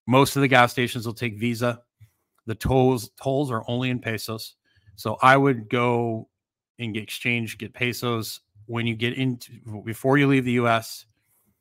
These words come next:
Um, you wanna make sure you research how much your tolls are gonna be. Make sure you always carry extra.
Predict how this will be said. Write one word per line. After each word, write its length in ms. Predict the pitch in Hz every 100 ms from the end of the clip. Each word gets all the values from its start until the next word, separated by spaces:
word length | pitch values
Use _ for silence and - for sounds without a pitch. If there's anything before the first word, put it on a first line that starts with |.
| _ _ 113
Um, 420 | 104 101 101 - -
you 180 | 110
wanna 320 | 107 113 113 110
make 200 | 117 107
sure 180 | - 117
you 100 | 104
research 460 | 117 123 135 123
how 120 | 127 120
much 200 | 120 113
your 60 |
tolls 360 | - 123 120 123
are 20 |
gonna 160 | 123 123
be. 240 | 123 120
Make 160 | 110 104
sure 160 | -
you 60 | 110
always 260 | 110 123 -
carry 280 | 143 131 120
extra. 480 | 117 - 123 117